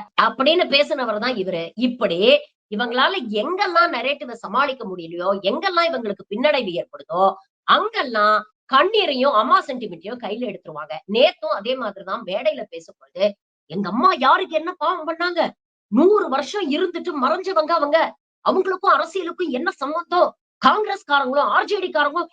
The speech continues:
எங்க அம்மாவை அவமானப்படுத்துறாங்க. எங்க அம்மா, அம்மா, ம், எங்க அம்மாவை அவமானப்படுத்துறது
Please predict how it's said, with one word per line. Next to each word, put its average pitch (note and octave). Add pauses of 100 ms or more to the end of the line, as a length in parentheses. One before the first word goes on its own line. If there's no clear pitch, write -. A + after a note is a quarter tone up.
எங்க E4
அம்மாவை G#4
அவமானப்படுத்துறாங்க. C#4+ (480)
எங்க F4
அம்மா, G4+
அம்மா, G#4 (240)
ம், F3 (300)
எங்க D4+
அம்மாவை G#4
அவமானப்படுத்துறது D4+